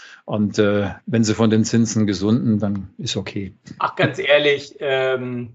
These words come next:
Speaker 2: es ist, also, da habe ich ja meine persönliche Meinung. Ich kann verstehen, dass die, ähm, Fluggesellschaften alle, wie man so schön auf Deutsch sagt, strugglen.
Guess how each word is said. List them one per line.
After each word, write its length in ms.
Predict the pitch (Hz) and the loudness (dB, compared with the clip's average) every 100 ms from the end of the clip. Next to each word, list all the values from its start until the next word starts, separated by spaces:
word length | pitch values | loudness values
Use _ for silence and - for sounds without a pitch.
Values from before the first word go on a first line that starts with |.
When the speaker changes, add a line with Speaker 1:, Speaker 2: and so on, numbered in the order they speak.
| _ | _
Speaker 2:
es 440 | - - 117 175 143 | -18 -14 -8 -6 -2
ist, 320 | 165 - - | -4 -2 0
also, 300 | 143 143 - 82 | 2 2 0 -10
da 280 | - - 156 | -8 2 4
habe 140 | 156 | 4
ich 40 | 151 | 2
ja 80 | |
meine 180 | 147 147 | 2 2
persönliche 500 | 127 127 123 131 113 | 0 0 0 0 0
Meinung. 460 | 113 113 113 110 - | 0 2 0 -4 -8
Ich 120 | - | -10
kann 200 | - 170 | -2 0
verstehen, 480 | 156 151 - 156 175 | 0 -4 0 2 4
dass 240 | 156 147 - | 2 0 -2
die, 260 | 143 143 | -14 -10
ähm, 680 | 143 143 135 131 131 131 123 | -6 0 2 2 2 -2 -6
Fluggesellschaften 680 | 160 151 139 143 151 131 143 | -6 0 4 4 4 0 2
alle, 220 | 131 139 | 2 2
wie 80 | 151 | 0
man 120 | 139 | 0
so 120 | 131 | 0
schön 160 | 131 143 | 0 -2
auf 140 | 131 | 0
Deutsch 260 | 139 139 139 | 4 4 4
sagt, 400 | 135 - - - | 2 2 -4 -18
strugglen. 960 | - - 143 127 123 165 180 208 233 | -16 -4 4 4 4 2 2 0 -6